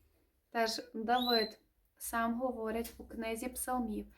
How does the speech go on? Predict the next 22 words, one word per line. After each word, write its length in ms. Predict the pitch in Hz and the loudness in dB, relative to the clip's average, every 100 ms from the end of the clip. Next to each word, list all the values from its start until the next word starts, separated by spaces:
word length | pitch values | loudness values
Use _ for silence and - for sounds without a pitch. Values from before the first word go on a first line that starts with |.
| - - _ | -20 -20 _
промовив 500 | - 226 233 277 294 | 0 2 6 8 8
Господь 680 | 254 226 - - 220 254 - _ _ | 6 -4 -8 -4 -2 -2 -6 _ _
Господеві 680 | 220 233 - 226 220 220 240 | -8 -8 -4 -2 0 0 0
моєму: 540 | 262 247 220 208 202 - _ _ _ | 0 -2 -2 -2 -6 -8 _ _ _
сядь 440 | - 233 226 240 | -4 0 0 0
праворуч 600 | 277 226 214 214 220 - | 0 0 0 -4 -2 -4
мене, 380 | 214 202 202 202 - _ _ _ | -4 -6 -6 -8 -12 _ _ _
поки 260 | 240 240 240 | -2 2 0
не 120 | 226 | 0
покладу 680 | - - 226 220 208 240 | -4 -8 -2 0 0 2
я 160 | 285 233 | 2 2
твоїх 500 | - 220 214 240 240 | -2 -6 -2 -2 -2
ворогів 520 | 233 240 220 226 240 - - _ _ | -2 -2 -4 -4 -6 -6 -20 _ _
під 160 | 262 | 2
ніжком 540 | 240 226 254 262 269 247 | 4 4 2 0 0 0
ногам 400 | 220 214 214 208 | 0 -2 -2 -2
твоїм». 480 | - 220 214 302 214 _ _ _ _ _ | -4 -6 -4 -6 -8 _ _ _ _ _
Отже, 540 | 226 208 214 220 214 - - - - | -2 -2 0 0 0 -6 -20 -12 0
Давид 500 | 220 226 233 294 294 | 6 6 8 8 8
його 260 | 254 233 | 6 4
Господом 640 | 214 220 247 - 269 233 226 | 0 0 0 -4 -6 -4 -4
зве, 340 | 226 220 | -4 -4